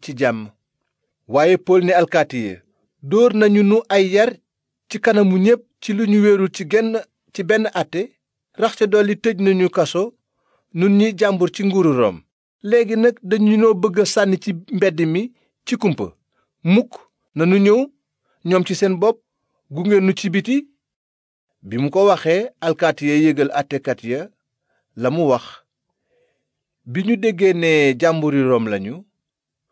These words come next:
ñu daldi tiit. Ñu ñëw nag di leen dëfal, ñu gunge leen ci biti, di leen ñaan ñu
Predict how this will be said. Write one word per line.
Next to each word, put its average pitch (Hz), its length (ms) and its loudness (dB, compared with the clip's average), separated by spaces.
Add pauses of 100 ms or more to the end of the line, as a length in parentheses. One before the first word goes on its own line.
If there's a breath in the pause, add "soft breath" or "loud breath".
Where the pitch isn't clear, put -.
(260)
ñu 135 140 -8
daldi 139 300 0
tiit. 135 340 -4 (880)
Ñu 143 140 -4
ñëw 147 280 2
nag 131 200 2 (360)
di 117 100 -10
leen 135 200 -2
dëfal, 113 340 -8 (520)
ñu 123 180 -8
gunge 147 260 -2
leen 135 280 2
ci 147 100 -16
biti, 120 300 -10 (720)
di 123 100 -6
leen 143 240 0 (120)
ñaan 143 300 0 (1080)
ñu 135 120 -8